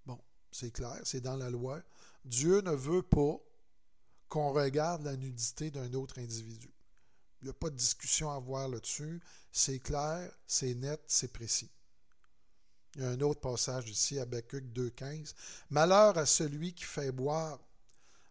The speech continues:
euh, son prochain, à toi qui verses ton outre et qui l'enivre, afin de voir sa nudité. » Bon, c'est clair. L'autre péché sexuel qu'on va regarder, l'inceste,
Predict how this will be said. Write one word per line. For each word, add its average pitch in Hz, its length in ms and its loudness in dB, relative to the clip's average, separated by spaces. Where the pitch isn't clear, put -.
euh, 123 320 -6
son 139 260 2
prochain, 139 500 -4
à 147 120 -2
toi 185 300 6
qui 170 220 -8
verses 165 640 4
ton 151 240 0
outre 190 340 4
et 156 120 0
qui - 220 -4
l'enivre, 180 880 0
afin 226 500 4
de 208 80 4
voir 185 360 2
sa 170 200 8
nudité. » 151 500 -4
Bon, - 80 -16
c'est 117 220 -8
clair. - 200 -2
L'autre 240 440 8
péché 202 380 6
sexuel 180 520 4
qu'on 165 160 -6
va 147 140 -2
regarder, 139 500 2
l'inceste, 185 800 6